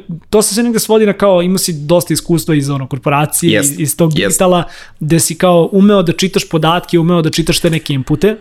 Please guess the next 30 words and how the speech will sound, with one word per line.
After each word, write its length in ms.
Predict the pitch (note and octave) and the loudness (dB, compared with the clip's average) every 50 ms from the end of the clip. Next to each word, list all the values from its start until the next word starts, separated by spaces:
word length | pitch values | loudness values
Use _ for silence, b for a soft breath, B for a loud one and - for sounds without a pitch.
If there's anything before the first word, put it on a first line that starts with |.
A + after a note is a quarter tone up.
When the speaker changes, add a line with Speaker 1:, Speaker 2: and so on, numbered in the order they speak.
| - - | -8 -6
Speaker 2:
Da. 300 | - - - - - _ | -6 -4 -4 -6 -8 _
Speaker 1:
i 100 | - D#3 | -2 0
da 100 | D3+ D#3+ | 2 2
na 120 | D#3+ D#3+ | 2 2
osnovu 240 | E3 D#3 - F#3+ F3 | 0 0 0 0 0
tih 240 | D#3+ - F3 - - | 0 0 0 0 0
inputa 400 | E3+ D#3+ - F3+ F3 - F3 D#3+ | 0 0 0 -2 0 0 0 -2
dođeš 460 | D3 C#3+ C#3+ D#3 D#3 D3+ C#3 C#3+ C3 | -2 0 0 0 0 0 0 -4 -4
do, 440 | B2+ B2+ D3 D3+ D3 C#3+ C#3+ C3+ - - | -4 -4 -2 -2 -2 -2 -4 -6 -8 -8
do 200 | D#3 C#3+ D3 D3 | -6 -4 -2 -2
nečega 480 | D3 C#3+ C#3+ C#3 - - C#3+ B2+ C3+ | -2 -2 -4 -4 -4 -6 -6 -6 -6
što, 360 | C3 - - - C#3 C#3 C3 B2+ C3 | -8 -8 -6 -6 -6 -6 -6 -6 -6
što 180 | A#2+ - - | -6 -6 -4
je 60 | C#3+ C3+ | -6 -4
tvoj 160 | - C#3+ C3+ | -4 -4 -4
proizvod. 280 | - - B2+ A2 A2 - | -4 -4 -2 -2 -2 -2
Speaker 2:
Apsolutno, 360 | - - B2 C3+ C#3 C3 G#2+ | -2 0 2 2 2 2 0
do-, 140 | G2+ A2+ A#2 - | -2 -2 -2 0
mislim, 260 | G2+ G#2+ G#2 A2 A2+ | -2 -2 -2 0 0
dobro 160 | C3 C#3 C#3 | 0 0 0
pitanje 340 | C3+ - C3+ C3 - C#3 C3+ | 0 -2 -2 -2 0 0 0
je 40 | C3+ | 2
generalno, 460 | A#2 B2 B2+ C3 B2+ A#2+ B2+ B2 A#2+ A#2 | 2 2 2 2 2 2 2 2 2 2
mi 120 | A2+ C3 | 0 0
smo 140 | B2+ - A#2+ | -2 -2 -2
zapravo 360 | G#2 B2 C3 - - A2+ G#2+ | 0 0 -2 -2 -2 -4 -4
prvo 240 | G#2 - A2+ B2 A#2 | -2 -2 0 0 2
lansirali 520 | A#2 A#2 C3 - - A2+ G#2 G#2 G2 F#2+ | 0 0 -2 -2 -2 0 0 0 -2 -2
havarske 460 | F2 - F#2+ G2 F#2 F#2 - - - | -4 -2 -2 -2 -2 -4 -6 -6 -6
salate. 500 | - - - D2+ C2+ A#1 G1+ - - - | -8 -6 -4 -2 -2 -2 -4 -6 -10 -16